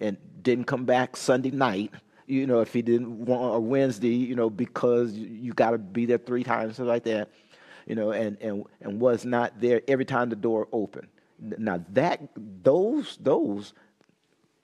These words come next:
you know, they, they, you know, they, they're there to get what they get in school, and they're on. But the other group, they're constantly either being,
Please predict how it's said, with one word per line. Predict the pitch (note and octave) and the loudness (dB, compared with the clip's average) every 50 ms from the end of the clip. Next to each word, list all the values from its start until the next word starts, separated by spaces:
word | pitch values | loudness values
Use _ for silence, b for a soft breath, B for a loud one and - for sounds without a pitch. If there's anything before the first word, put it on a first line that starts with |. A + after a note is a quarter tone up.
| _ _ | _ _
you | C3+ B2+ | -2 0
know, | A#2+ | 0
they, | A#2 A2 C3+ | 4 4 4
they, | E3 E3 - - E3 | 4 4 2 2 2
you | E3+ E3 - - - _ _ _ - A#2 B2+ | 2 0 -2 -12 -20 _ _ _ -10 -6 -4
know, | A#2 G#2+ | -4 2
they, | G#2+ B2+ D3 C3+ | 4 4 4 4
they're | A2+ G2+ G2 A#2+ B2 C#3 C3 | 0 -2 2 4 4 4 4
there | G2 B2 B2 B2+ B2+ | 4 4 4 4 4
to | A#2 A2+ | 2 0
get | F#2+ C3+ A#2 | -2 -2 -2
what | A#2 B2 A#2 | 0 -2 0
they | - B2 B2 A#2+ | 2 4 2 2
get | G2 G#2+ G2+ F#2+ F#2 - B2 A#2+ | 0 -4 -12 -12 0 2 2 2
in | A#2+ | 2
school, | A#2 - - C#3 C3 B2+ B2 A2 | -2 -4 -2 0 0 0 0 -2
and | A2+ A#2 A2+ | -2 -2 -2
they're | A2+ A#2 B2 B2 A#2+ - - - _ _ _ _ _ _ _ _ _ _ _ _ | 0 0 0 0 0 -2 -8 -18 _ _ _ _ _ _ _ _ _ _ _ _
on. | - A#2 A#2+ A2 A2 G2+ | -2 0 0 0 0 -2
But | F#2+ - | -6 -4
the | - G#2+ G#2 A2+ | -2 0 2 4
other | C#3 E3+ G3 G3+ F3 | 2 2 0 -2 -4
group, | B2+ - G#2 G2+ G2+ F#2+ - B B B B B B B B - | -6 -6 -4 -4 -4 -4 -6 B B B B B B B B -4
they're | - B2 B2+ C3+ G#2+ F2 - - _ _ _ | 0 2 4 4 2 0 -2 -10 _ _ _
constantly | - - - D#3 D#3 F3 F3+ E3 - - D#3 B2 A2+ A#2+ | -12 -8 -6 -4 -2 -2 -2 -2 -4 -6 -6 -4 -2 -2
either | A#2 A2 G2+ C3+ C3 A#2+ F2+ A2+ | -2 -2 -2 -2 -2 -2 -2 -4
being, | G#2+ F#2+ F2 A2+ G#2+ G2+ G2 G2 | -6 -2 -2 -2 -2 -2 -6 -10